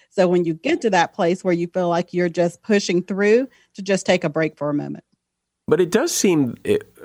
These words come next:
Speaker 2: and I guess people believe that, that ultimately sleep will fix it. Because if you're sleeping, you're not doing any of these things that are draining you because you're sleeping, and that that should restore you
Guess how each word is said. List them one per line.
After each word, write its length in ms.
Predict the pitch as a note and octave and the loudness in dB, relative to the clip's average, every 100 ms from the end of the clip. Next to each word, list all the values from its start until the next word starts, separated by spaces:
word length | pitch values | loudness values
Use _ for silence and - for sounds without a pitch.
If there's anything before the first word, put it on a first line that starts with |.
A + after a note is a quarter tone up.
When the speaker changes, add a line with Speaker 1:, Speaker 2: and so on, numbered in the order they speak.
| - - | -14 -6
Speaker 2:
and 140 | G2+ | 2
I 140 | G#2 | 2
guess 260 | G#2 A2+ A2 | 4 2 0
people 340 | - A#2+ A#2 | 0 0 2
believe 520 | F2+ F2+ B2+ F3+ A#2 G#2 | 2 2 2 2 0 2
that, 320 | G2+ - - _ _ _ _ - | 2 2 -12 _ _ _ _ -2
that 160 | G#2+ G2+ | 0 2
ultimately 680 | E3 - F3+ C3 A#2+ A#2 | 0 2 2 2 2 2
sleep 560 | A2 - - D3 C#3 - | 2 -2 0 2 2 0
will 220 | G#2+ G#2+ | 2 2
fix 380 | G2 - B2 - | 2 0 0 0
it. 260 | D2 - - | -2 -2 -2
Because 340 | G2 - A2 | -2 2 0
if 180 | A2+ G2+ | 0 0
you're 120 | G#2 | 0
sleeping, 560 | F#2+ - F3+ G#3 A#2 G#2+ | 0 2 0 2 2 2
you're 160 | G#2+ A#2 | 2 4
not 240 | B2 A#2 | 2 2
doing 320 | C3 A#2+ A2+ | 2 4 4
any 260 | B2 D#3 B2+ | 4 4 2
of 120 | F#2+ | 2
these 260 | G2 F#2 - | 2 2 0
things 320 | G#2 F#2 F2+ | 0 0 0
that 140 | F#2 | 0
are 120 | E2 | 0
draining 440 | E2 C3 G3+ A#2+ F#2+ | 2 2 2 2 2
you 140 | F#2 | 2
because 380 | F#2+ G#2+ A2+ F#2+ | 2 2 2 2
you're 140 | G2 | 2
sleeping, 580 | F2+ - E3 F#3+ G#2+ G2 | 2 0 0 2 0 2
and 100 | F#2+ | 2
that 160 | G2 G2 | 0 2
that 240 | A2 B2 | 0 0
should 240 | - A2+ F#2 | 0 0 2
restore 580 | F#2+ - - G#2+ G2+ | 0 0 0 2 4
you 480 | G2 F#2 F#2 F2+ F2 | 2 2 2 2 0